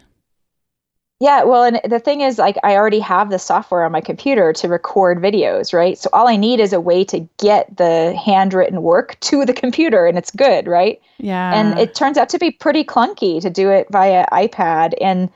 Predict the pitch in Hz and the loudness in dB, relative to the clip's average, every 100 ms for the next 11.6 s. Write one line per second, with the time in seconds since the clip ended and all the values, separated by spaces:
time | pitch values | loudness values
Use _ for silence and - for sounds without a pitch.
0 | _ _ - - - 196 208 208 208 214 | _ _ -8 -4 0 2 4 2 2 -2
1 | 208 170 - 185 196 220 214 185 170 165 | -6 -6 0 2 2 2 0 -2 -2 0
2 | 180 254 262 247 - 233 240 262 262 226 | 0 0 0 -2 -2 -2 2 2 2 -2
3 | 196 - 202 190 208 196 185 226 - - | -6 -4 0 0 0 -2 -4 -4 -6 -2
4 | 440 403 339 311 320 359 392 - - - | -2 -2 -4 -4 -4 0 0 0 -6 -8
5 | - 240 233 226 220 208 508 370 - _ | 0 2 2 0 0 0 0 0 -2 _
6 | _ _ _ 294 269 302 381 330 302 294 | _ _ _ -2 2 2 0 -2 0 0
7 | 359 349 262 247 254 247 262 254 - 226 | 0 -2 -4 0 0 2 0 0 0 0
8 | 302 294 220 220 202 208 196 185 - 202 | -2 -2 -2 0 0 2 2 0 -2 -4
9 | 185 185 - - 196 - 262 247 240 202 | -4 -4 -8 -6 -6 -4 -4 -2 -4 -4
10 | - 226 269 233 190 175 180 180 175 170 | -4 0 0 2 0 0 -4 -8 -10 -10
11 | 185 190 220 170 170 - | -6 -2 -2 -2 -4 -8